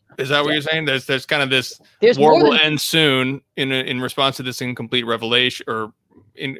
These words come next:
Speaker 1: consecration. That's one piece. And then there's the promise of peace that's the general peace. Is that what you're saying?
Speaker 2: Uh, e-, exactly. In fact, there's more than two pieces. In fact, excuse me just one second. I have to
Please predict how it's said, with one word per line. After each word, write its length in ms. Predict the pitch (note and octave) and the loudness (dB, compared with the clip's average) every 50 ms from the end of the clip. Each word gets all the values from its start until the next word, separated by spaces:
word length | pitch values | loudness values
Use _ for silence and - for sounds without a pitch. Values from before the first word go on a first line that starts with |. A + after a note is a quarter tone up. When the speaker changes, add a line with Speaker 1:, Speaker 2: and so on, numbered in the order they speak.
| - | -10
Speaker 1:
consecration. 720 | - C#3 B2+ A#2 A#2 - B2 A#2+ A#2+ - - A2 G#2 G#2 A2 - _ _ _ _ - | -6 -6 -6 -6 -4 -2 -2 0 0 -2 -4 -6 -6 -6 -10 -12 _ _ _ _ -2
That's 220 | C3+ C3 C3 - C#3 | -2 -2 -2 -4 -2
one 260 | C3 C#3 D3 D3 C#3 | 0 2 2 2 0
piece. 440 | A2+ A#2 A2+ G#2+ G#2 - - - - _ - | -2 -4 -2 -2 -4 -6 -8 -12 -8 _ -4
And 180 | C3+ C3+ C#3 | -2 0 2
then 220 | D3+ D#3 D#3 D#3 D3 | 2 2 2 2 2
there's 220 | C#3+ C3+ B2 A#2 | 2 2 0 -4
the 100 | B2 A2+ | -8 -8
promise 500 | - - C#3 C#3 C3+ C3 B2 A2 - - | -4 0 0 0 2 0 -2 -4 -4 -4
of 200 | A#2 A2 G#2 - | -4 -4 -6 -8
peace 280 | - B2 A#2+ A2+ A2 - | -6 -4 -4 -4 -4 -6
that's 140 | A#2 G#2 - | -10 -14 -14
the 80 | A2+ | -16
general 340 | G#2 A2+ A2+ A2 A2 G#2+ G#2 | -10 -8 -8 -8 -6 -8 -10
peace. 280 | - - A2+ G2 - G#2+ | -10 -12 -12 -12 -12 -8
Is 60 | G#2+ | -6
that 100 | B2 C3 | -6 -4
what 80 | B2 A#2+ | -4 -4
you're 120 | B2 B2 | -4 -4
saying? 240 | A#2 C3 A#2+ A#2 B2+ - _ _ _ _ _ - _ _ _ - | -2 -2 -4 -4 -4 -10 _ _ _ _ _ -20 _ _ _ -6
Speaker 2:
Uh, 220 | D#3+ D#3+ D3+ D3 - _ | -4 -2 -2 -2 -4 _
e-, 180 | F3+ F#3 F3 - - | -8 -8 -8 -8 -10
exactly. 600 | F#3 D3+ - F3 E3+ F3+ F3+ - - A#2 A#2 C3+ | -6 -2 0 2 2 2 0 -2 -6 -8 -8 -8
In 80 | C#3+ | -4
fact, 300 | - G#3 G3 F#3+ F#3+ - _ | 0 0 0 0 -2 -4 _
there's 200 | D#3 G3 G3+ D3+ | -2 0 0 0
more 220 | F3+ A3 C4+ D#4 C#4+ | 0 0 0 2 2
than 140 | A3+ F3 | 2 0
two 240 | A#3 - C#4 D4 D4+ | -2 -2 -2 -4 -2
pieces. 560 | - A#3+ D#3+ C#3+ B2 - B2 C#3+ D#3 - - - - | 0 -2 -2 -2 -4 -8 -10 -10 -10 -10 -12 -12 -14
In 100 | D3+ C3+ | -6 -4
fact, 240 | F3 D#3+ - _ _ - - - - | -4 -4 -4 _ _ -20 -20 -18 -16
excuse 280 | D3 C#3 - A3 A3+ F#3+ | -14 -12 -8 -6 -6 -4
me 60 | G#3+ | -6
just 200 | E3+ F3 - - | -6 -8 -8 -4
one 160 | F3+ F#3 F#3 | -4 -4 -2
second. 320 | - - D#3 D3+ - D#3 C#3 | 0 0 0 0 2 0 -2
I 60 | C#3+ | -4
have 180 | D3 D#3+ D#3 - | -4 -6 -4 -2
to 120 | - C#3 | -2 -2